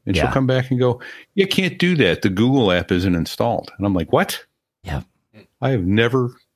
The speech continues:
Speaker 1: never used the Google app for any of that.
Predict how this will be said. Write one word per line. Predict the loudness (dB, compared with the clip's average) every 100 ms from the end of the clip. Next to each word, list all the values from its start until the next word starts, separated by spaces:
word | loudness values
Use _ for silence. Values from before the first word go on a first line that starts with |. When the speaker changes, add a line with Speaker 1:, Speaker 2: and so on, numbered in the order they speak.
| _ _ _ _ _ _ _ _ _ _
Speaker 1:
never | 0 2 2
used | 2 0 0 0 -2 -6 _
the | -4
Google | 0 0 2 2
app | 2 0 -6
for | -6 -2 -2 0
any | 0 0
of | 0
that. | -2 -4